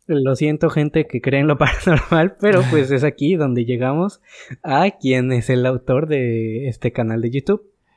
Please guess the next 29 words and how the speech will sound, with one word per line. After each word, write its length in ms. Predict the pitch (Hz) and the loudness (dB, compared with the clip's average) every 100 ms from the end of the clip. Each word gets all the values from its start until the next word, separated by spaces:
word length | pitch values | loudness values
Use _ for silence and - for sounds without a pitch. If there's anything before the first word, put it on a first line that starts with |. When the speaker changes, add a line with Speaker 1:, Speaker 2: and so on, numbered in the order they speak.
| _ _ _ | _ _ _
Speaker 2:
Ok. 160 | 117 113 120 151 | -14 -8 -6 -2
Speaker 1:
Que 280 | 151 175 - _ _ _ _ - | 0 0 -2 _ _ _ _ -4
el 220 | 131 - | -2 0
creador 480 | 131 120 131 190 - - | 0 2 2 0 -4 -8
es 240 | 139 117 | -8 -4
Speaker 2:
Esdras. 360 | 147 139 120 151 | 0 0 0 -2
Speaker 1:
un 160 | 139 | -2
actor 320 | 131 - 147 160 | -2 -2 0 0
y 60 | |
filmógrafo 960 | 156 - 131 120 127 139 143 165 185 - - | -2 -4 -2 0 -2 -2 -2 -2 -4 -6 -4
de 180 | 127 143 | -2 0
Los 200 | 143 127 | 0 -2
Ángeles, 500 | 113 110 107 - _ _ _ _ _ _ _ _ _ _ _ _ _ - | -2 -4 -6 -16 _ _ _ _ _ _ _ _ _ _ _ _ _ -6
el 160 | 156 | -4
cual 260 | 139 185 175 | 0 0 0
Speaker 2:
Eh. 140 | 240 - | -4 -4
Speaker 1:
tenía 320 | 180 143 139 | 0 0 0
un 140 | 139 | 0
amigo 440 | 139 131 131 143 139 | -2 -2 -2 -2 -2
con 200 | 131 120 | -2 0
una 180 | 117 120 | 0 0
casa 240 | 131 131 | -2 0
en 60 | 131 | 0
las 160 | 135 | 0
montañas 480 | 160 151 151 139 135 | 0 0 0 0 0
Speaker 2:
<laughs> 540 | 127 123 - _ _ | -2 -6 -14 _ _
Speaker 1:
donde 300 | - 139 131 | -4 -2 0
podía 340 | 131 139 117 107 | 0 0 0 0
grabar 480 | 113 113 143 151 | 0 0 0 -2